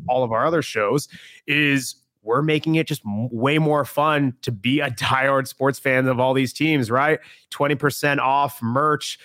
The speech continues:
twenty percent off all of our events, exclusive content. Um, you get a free shirt every single year. Um, for your annual membership,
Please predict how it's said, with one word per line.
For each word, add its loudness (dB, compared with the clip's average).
twenty 0
percent -2
off 0
all 2
of 0
our 2
events, 0
exclusive -2
content. 0
Um, 2
you 0
get 2
a 0
free -2
shirt -2
every 2
single 0
year. 0
Um, 0
for 0
your 2
annual 2
membership, 0